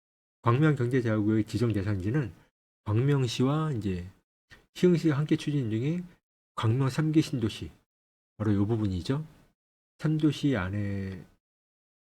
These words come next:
일부이고, 일부고요. 면적은 약 칠십오만 평방미터로 계획되어 있습니다.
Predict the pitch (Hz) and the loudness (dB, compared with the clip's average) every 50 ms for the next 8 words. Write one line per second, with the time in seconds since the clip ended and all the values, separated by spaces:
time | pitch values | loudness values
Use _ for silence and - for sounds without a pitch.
0 | - - 101 104 98 104 98 85 80 - - - - 110 107 107 107 110 92 87 | 0 4 4 4 4 4 0 0 -2 -4 -6 -2 2 4 4 4 4 2 0 2
1 | 101 123 160 135 - - - - - - _ _ - - 104 107 110 110 127 120 | 2 2 2 0 -2 -8 -14 -20 -20 -20 _ _ -4 0 0 0 2 2 0 2
2 | 123 156 160 147 113 101 87 - - 185 175 - 190 135 117 107 110 110 - 127 | 2 0 0 0 -2 -4 -4 -4 -4 -4 -2 0 0 -2 0 -2 -2 -4 -4 -6
3 | 123 123 117 110 95 90 - - 113 143 147 - - 98 90 - - 107 90 82 | -6 -4 -4 -4 -6 -6 -8 -8 -6 -6 -6 -4 -4 -6 -6 -4 -6 -6 -6 -8
4 | - - 98 87 87 87 85 - | -10 -12 -14 -12 -12 -14 -16 -18